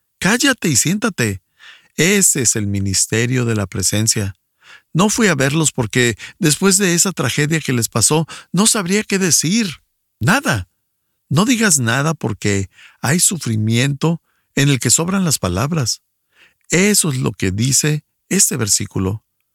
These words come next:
Cuando tengas un amigo, un hijo, hija o alguien que pase por un duelo,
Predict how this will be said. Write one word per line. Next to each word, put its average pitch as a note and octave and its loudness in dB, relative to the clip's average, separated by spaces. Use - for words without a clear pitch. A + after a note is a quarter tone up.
Cuando G2+ -2
tengas G2+ 0
un G2+ -2
amigo, A2 -2
un G#2+ 0
hijo, A2 -2
hija C3 0
o A#2 2
alguien D#3+ 0
que A#2 -2
pase C3 0
por G#2+ -2
un D3 2
duelo, B2 0